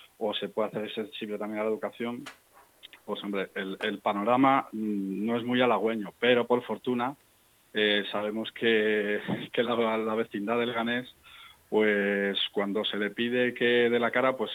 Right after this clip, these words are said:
da la cara. Y estoy convencido que en, que en las próximas elecciones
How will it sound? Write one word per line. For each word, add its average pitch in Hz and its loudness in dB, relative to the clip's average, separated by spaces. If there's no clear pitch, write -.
da 101 -2
la 95 -4
cara. 92 -4
Y 101 -4
estoy 101 -8
convencido 110 -6
que 107 -2
en, 95 -6
que 101 -8
en 92 -6
las 92 -4
próximas 110 -4
elecciones 113 -2